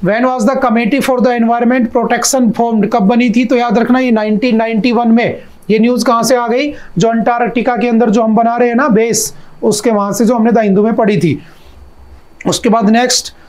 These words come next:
which planet is known as the hottest planet of the solar system? तो ये मत सोचना सबसे पास वाला, सबसे पास मरकरी है लेकिन वो नहीं है, तो Venus is the hottest planet, ठीक है। और अगर पूछे दिन में सबसे ज़्यादा hottest तो मरकरी, रात में सबसे ज़्यादा ठंडा तो मरकरी,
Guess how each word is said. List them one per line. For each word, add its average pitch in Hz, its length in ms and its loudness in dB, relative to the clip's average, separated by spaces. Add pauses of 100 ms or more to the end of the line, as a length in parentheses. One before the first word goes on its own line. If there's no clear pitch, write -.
(440)
which 240 260 0
planet 240 460 0
is 226 220 2
known 233 220 2
as 233 140 0
the 254 140 2
hottest 214 540 0
planet 233 360 0
of 226 120 0
the 240 60 2
solar 240 300 0
system? 240 440 0
तो 247 60 0
ये 233 140 0
मत 240 140 2
सोचना 240 420 0
सबसे 262 320 0
पास 233 300 0
वाला, 226 420 -2 (140)
सबसे 208 320 0
पास 240 260 -2
मरकरी 233 400 0
है 254 60 0
लेकिन 240 240 0
वो 247 140 0
नहीं 247 220 0
है, 214 160 -2 (280)
तो 247 80 2
Venus 226 500 2
is 214 120 2
the 247 140 2
hottest 220 480 -2
planet, 220 360 0 (480)
ठीक 214 160 0
है। 302 220 -2 (460)
और 226 80 2
अगर 254 200 0
पूछे 262 240 2
दिन 208 280 2
में 262 100 2
सबसे 262 280 0
ज़्यादा 254 180 2
hottest 240 480 -2
तो 254 80 0
मरकरी, 240 420 0
रात 233 240 0
में 240 100 4
सबसे 247 300 0
ज़्यादा 247 180 0
ठंडा 233 280 0
तो 247 140 -2
मरकरी, 240 460 0